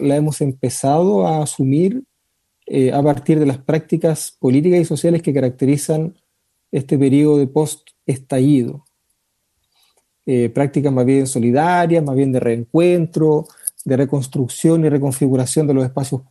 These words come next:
públicos, de los espacios comunes, de a poco, es, es verdad, progresivamente. Eh, pero hay, hay una cierta, hay, hay una suerte de despertar ahí, efectivamente,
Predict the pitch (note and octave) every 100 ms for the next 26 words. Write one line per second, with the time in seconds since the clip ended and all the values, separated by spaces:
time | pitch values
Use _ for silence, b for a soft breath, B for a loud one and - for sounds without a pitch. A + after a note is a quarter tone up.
0 | _ _ F#3 G#3 F3+ E3 D#3+ C3 B2 C#3
1 | C3 C3 C#3 D#3 F#3 F3+ C3 A2+ A2 D#3
2 | E3+ E3 D#3 F#3+ D3+ - C3 A#2+ B2+ D#3
3 | D#3 - A#2+ - - D#3 D#3 E3 D#3 E3
4 | A3 _ b b b b b b _ _
5 | - C3+ C3 B2+ B2 A#2+ A#2+ _ _ -
6 | E3+ F#3 G3 G3 - D3+ E3 F3 A3+ -
7 | C#3 D#3+ D3+ C3 - - E3 D#3+ - D#3+
8 | D#3 D3 D3+ D3 C3+ - E3 E3 D3 C3+
9 | C3 _ C3 A#2+ - G3 C#3 C#3 C3 B2+
10 | - C#3 C3 C#3 C#3 F#3+